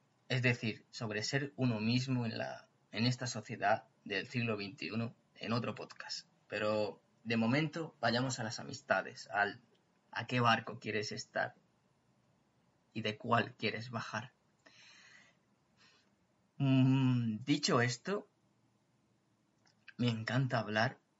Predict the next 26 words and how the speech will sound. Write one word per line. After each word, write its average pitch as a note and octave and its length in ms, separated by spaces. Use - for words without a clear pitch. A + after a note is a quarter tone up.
no B2 180
sé B2 140
si A#2+ 180
os A2+ 140
estaréis A#2 360
dando G#2+ 280
cuenta. A#2 480
<laughs> - 220
Dicho C3+ 360
esto, C3 520
eh, A#2+ 540
la B2 200
atracción C#3 720
no C#3 140
es C3+ 140
una A2 180
elección. F#2 480
Esa B2 220
es C3+ 120
una A2+ 260
de G#2+ 100
las - 160
frases A2+ 400
que - 120
me F#2+ 100
impactó A2+ 680